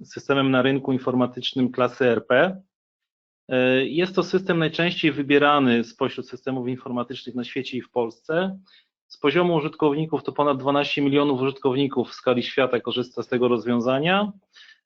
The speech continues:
E, firmy ponad pięćdziesiąt tysięcy w skali świata. Jeżeli spojrzymy w perspektywie Polski, około dwóch tysięcy firm na rynku polskim korzysta z rozwiązania S A P,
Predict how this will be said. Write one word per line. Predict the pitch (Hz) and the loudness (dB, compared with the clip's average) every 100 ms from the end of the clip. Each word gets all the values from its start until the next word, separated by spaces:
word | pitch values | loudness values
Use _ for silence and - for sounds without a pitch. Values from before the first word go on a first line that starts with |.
| - | -2
E, | 131 135 135 135 131 | 2 4 4 2 0
firmy | - 196 202 190 185 180 175 | 0 4 6 6 4 2 2
ponad | 165 160 | 2 0
pięćdziesiąt | 160 139 151 143 | -2 -2 -2 -6
tysięcy | 139 147 139 139 | -6 -4 -4 -6
w | 127 | -8
skali | - 131 123 | 0 0 0
świata. | - - 151 160 156 | -4 0 0 2 4
Jeżeli | 135 131 127 | 4 2 0
spojrzymy | - 123 135 135 | 0 2 2 0
w | 135 | -2
perspektywie | 131 123 131 127 131 123 | -4 -2 -4 0 0 2
Polski, | 123 151 160 160 - 151 151 _ - - 127 | 2 2 2 0 -2 -2 -2 _ -20 -10 -4
około | 123 143 | 2 4
dwóch | 131 147 151 | 4 -2 -2
tysięcy | 147 139 127 127 | -2 -2 -2 -6
firm | - 147 139 135 123 | 0 2 2 0 0
na | 127 | 0
rynku | 135 131 - | 0 -2 -2
polskim | 135 135 - 127 | 0 0 0 -2
korzysta | 123 120 123 - 123 117 | -2 -2 -2 0 2 0
z | - - | -6 -6
rozwiązania | 123 117 123 127 117 127 123 117 | -4 -2 -2 -2 0 0 2 0
S | - | -4
A | 113 | -2
P, | - 139 | 2 2